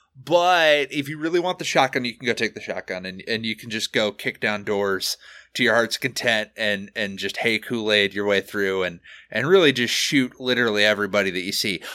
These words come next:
We don't want you to do that, but the option is there," uh, which is kinda neat. I tried to play through as, uh, non-lethal as possible with stun guns and, uh, chokeouts, but sometimes, you know, things just get a little out of hand,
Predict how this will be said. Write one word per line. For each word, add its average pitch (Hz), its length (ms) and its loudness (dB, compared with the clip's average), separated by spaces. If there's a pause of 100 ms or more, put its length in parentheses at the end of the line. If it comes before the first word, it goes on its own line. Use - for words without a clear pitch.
(160)
We 127 160 -2
don't 170 200 2
want 190 220 0
you 190 140 -2
to 165 100 4
do 185 240 -2
that, 92 400 0 (760)
but 117 200 -2
the 117 140 -2
option 135 420 0
is 117 160 -12
there," 123 300 -8 (760)
uh, 101 300 0 (320)
which 139 240 0
is 143 320 -4 (360)
kinda 139 280 0
neat. 117 240 -2
I 170 120 4
tried 202 220 0
to 160 80 -8
play 170 220 0
through 147 300 -2
as, 113 260 -2
uh, 104 260 2
non-lethal 120 680 -2
as 107 100 -4
possible 107 540 0
with 95 120 -6
stun 107 440 -4
guns 101 580 0 (420)
and, 92 400 -2
uh, 90 180 2
chokeouts, 107 680 -2
but 123 140 -10
sometimes, 185 600 0
you 185 120 -2
know, 180 440 -4
things 175 320 -10
just 180 280 -6
get 160 180 0
a 170 60 -4
little 170 280 2
out 160 200 6
of 135 80 6
hand, 101 560 0